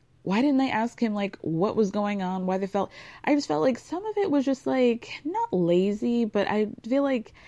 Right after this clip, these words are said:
I wish that they had had more. It seemed like people were, the people who were responsible for the documentary weren't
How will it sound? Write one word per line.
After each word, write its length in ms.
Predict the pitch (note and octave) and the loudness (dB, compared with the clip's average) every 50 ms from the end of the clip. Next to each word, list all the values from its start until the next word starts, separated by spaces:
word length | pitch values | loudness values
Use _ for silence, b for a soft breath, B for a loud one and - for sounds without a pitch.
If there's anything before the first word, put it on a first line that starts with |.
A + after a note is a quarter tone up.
| B B B B B B B B B B B B B B _ _ _ _ _ _ _ _ _ _ _ _ _ _ - | B B B B B B B B B B B B B B _ _ _ _ _ _ _ _ _ _ _ _ _ _ 0
I 140 | B3 C4+ | 2 4
wish 320 | C#4 C#4 D4+ F4 F4+ - - | 4 4 4 2 2 2 0
that 140 | F#4+ F4+ - | 0 2 2
they 140 | D#4 C#4 | 2 2
had 180 | A#3+ A3 B3 A#3 | 2 2 0 0
had 560 | A3+ G#3 F#3+ G#3 G3+ G3+ G#3 G3+ G3 F#3+ - - _ - | 0 -2 -2 0 0 0 0 0 0 -2 -4 -4 _ -2
more. 880 | F3+ F#3 F#3 F#3+ G3 G3 G3+ G3 F#3+ F#3+ G3 G3 G3 G3 F#3+ G3 F#3 B B B B B _ _ _ _ _ _ _ _ _ _ _ _ _ _ _ _ _ _ | 2 2 4 2 2 0 0 0 0 0 2 2 2 0 -2 -4 -6 B B B B B _ _ _ _ _ _ _ _ _ _ _ _ _ _ _ _ _ _
It 180 | - C#4 C4 - | -2 -2 -2 -2
seemed 260 | - F4 F#4+ G#4 G4+ | -2 -4 -4 -4 -4
like 300 | G#4 F#4+ F4+ D#4+ - B B B B B B B B _ _ _ _ _ _ _ _ _ _ _ _ _ _ _ _ _ _ _ _ _ _ _ _ _ | -2 -2 -2 -2 -4 B B B B B B B B _ _ _ _ _ _ _ _ _ _ _ _ _ _ _ _ _ _ _ _ _ _ _ _ _
people 760 | - - - C#4+ C4+ C4 - _ - C4 B3+ B3 B3 A#3+ A3 | -10 -4 -2 -2 -2 -2 -4 _ 0 2 4 4 4 4 2
were, 1080 | G3 G3+ G#3+ G#3 G#3 G#3 G#3 G3+ G3+ G3+ G3+ G3 G3 G3 G3 F#3+ F#3+ F#3+ F#3+ F#3 A#2 - A2+ | 0 0 0 0 0 0 0 0 0 0 0 0 0 0 0 0 0 0 0 0 -2 0 2
the 120 | G3 A#3+ | 2 2
people 340 | G#3+ C4 D4 F4 - F4+ E4+ | 2 2 2 2 2 2 0
who 140 | C#4 C4 C4 | 2 0 0
were 160 | A#3 A3+ G#3 | 0 0 2
responsible 540 | G3 G3 F#3+ - F#3 F3 F3+ F#3 F#3 F3+ F3 | 0 0 -2 -2 -4 -4 -4 -4 -4 -4 0
for 120 | - F3+ | 0 2
the 80 | F3 E3+ | 2 2
documentary 680 | F3 E3 D#3+ E3+ - F3 D#3+ D#3 D3+ D#3 D3+ D3+ D3+ D3 | 0 -2 -2 -2 -2 -2 0 0 0 0 0 0 -2 -2
weren't 400 | - D#3+ F3+ G#3 A3+ A#3 - | -2 -2 -2 -2 -2 -4 -6